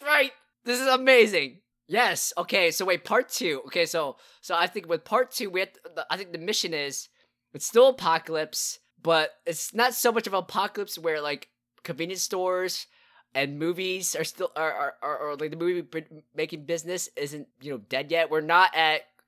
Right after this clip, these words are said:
we're not at Mad Max yet. We're, like, we're getting there, but we're still trying to, you know, keep society normal.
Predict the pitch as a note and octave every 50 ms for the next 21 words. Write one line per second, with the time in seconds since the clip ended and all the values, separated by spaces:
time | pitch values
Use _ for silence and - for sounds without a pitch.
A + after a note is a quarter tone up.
0 | _ - - - - F3 F3 G3 A#3 B3 A3 G#3+ G3 F#3 F#3 G3 G3 F#3+ F#3 E3+
1 | E3+ F3 E3 C#3+ C3+ - - - C#3 B2+ G#2+ G2+ - - _ _ _ _ _ _
2 | - F3 G#3 G#3+ A#3 A#3 A3+ A3+ - - _ - G#3 A#3+ A3 G3 A3+ A3+ G#3+ F#3+
3 | E3+ D3+ C3+ B2+ A#2+ A#2 A#2 A#2+ - _ _ _ _ _ - F3+ F3 E3+ E3 -
4 | - - A3+ A#3 B3 B3 - - - A3 G3 G3 G3 G3 F#3 F3+ E3+ D#3+ D3+ -
5 | - - - - _ _ _ _ _ D#3 D#3 D#3+ D#3 D3+ D3 C#3 - - - G3+
6 | F#3+ - - E3 - - F3+ D#3+ E3 D#3+ D3+ D3 C#3 C#3+ D3+ D3 C#3 B2+ A2 G2+
7 | F#2 -